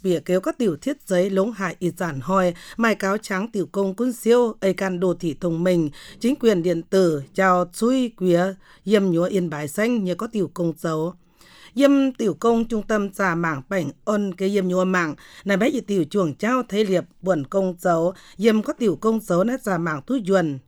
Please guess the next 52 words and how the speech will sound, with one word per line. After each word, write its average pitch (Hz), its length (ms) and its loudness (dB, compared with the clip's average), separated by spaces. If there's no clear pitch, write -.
kít 233 200 -4
bó 226 200 0
trung 196 200 -6
tâm 180 260 -2
trà 175 220 -2
mảng, 160 460 -4
yêm 196 180 -2
nhúa 175 200 0
mạng 175 360 -4
xanh, 226 380 -2
tháo 220 180 2
kéo 196 260 2
có 277 180 -2
sở 165 340 0
ban 190 340 -2
ngành, 175 320 0
chào 185 240 -2
có 254 100 -4
nằm 233 180 2
đơn 175 180 0
vị 156 220 -4
banh 170 200 -2
tháo, 165 360 -6
yêm 277 200 4
lại 196 100 2
tổng 170 240 -2
kít 254 260 -8
bó 220 240 2
trung 190 200 -2
tâm 180 340 -2
trà 180 220 0
mảng 170 300 0
bảnh 170 280 0
ôn, 185 300 2
yêm 196 340 4
tiểu 175 220 0
công 180 240 2
quốc 269 240 0
trà, 175 360 2
mai 202 220 4
tiểu 190 200 0
công 208 400 0
trà 190 160 2
mảng, 165 460 2
ơi 202 160 2
căn 190 260 -2
có 294 100 -4
tiểu 202 280 -2
thông 247 180 -2
phiến, 185 500 0
yêm 180 180 2
nai 208 120 -2